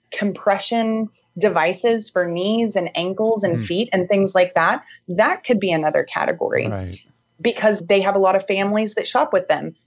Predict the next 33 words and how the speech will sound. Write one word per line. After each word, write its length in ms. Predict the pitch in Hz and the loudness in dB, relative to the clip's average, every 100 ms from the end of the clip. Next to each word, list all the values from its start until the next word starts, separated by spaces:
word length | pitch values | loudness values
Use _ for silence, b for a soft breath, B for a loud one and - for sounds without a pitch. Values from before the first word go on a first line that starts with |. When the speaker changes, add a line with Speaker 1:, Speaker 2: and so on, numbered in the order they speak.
| - | -8
Speaker 1:
Family 500 | - 160 160 190 - | 0 0 0 -2 0
activities 640 | 202 - 240 269 247 175 | -2 0 0 2 2 0
could 160 | 180 156 | -2 -2
be 100 | 151 | -2
one. 340 | 143 113 165 - | -2 -2 -6 -2
Nature 560 | 180 175 185 - 247 | 2 2 2 2 4
could 160 | 240 214 | 4 0
be 140 | 208 | 2
another, 300 | 202 226 220 180 | 2 4 2 2
'cause 140 | 175 | 0
that's 260 | 180 170 - | 0 0 2
where 180 | 185 170 | 2 4
running 340 | 160 165 165 | 2 2 -2
is 160 | 156 151 | -4 0
done. 260 | 185 269 | 0 2
It's 160 | 185 - | -2 -2
done 140 | 175 165 | -2 0
outside 600 | 151 151 - 185 247 220 | 0 -2 0 2 2 0
primarily. 720 | - 151 151 - - - - B B B B - | -2 -2 -2 -2 -2 -2 -6 B B B B -2
Exercise, 800 | 277 - 233 208 196 185 247 214 | -2 0 -2 2 2 4 2 0
because 360 | - - 175 | -4 -4 -2
running 440 | 160 170 170 165 156 | 0 0 0 -2 -2
is 260 | - 160 156 | 0 2 2
an 120 | 165 | 0
exercise. 840 | - 165 - 170 170 170 180 226 - B B | -2 -4 -4 -2 0 2 2 0 -4 B B
So 140 | - | 0
you're 160 | 247 226 | 2 4
really 240 | 254 302 | 6 4
just 220 | 277 262 214 | 2 0 -2
looking 280 | 208 226 | -2 -2
for 140 | 214 214 | 0 0
these 260 | 208 190 - 170 | 0 -2 -6 -6
broad 680 | 175 175 180 202 220 226 | 0 4 6 6 6 4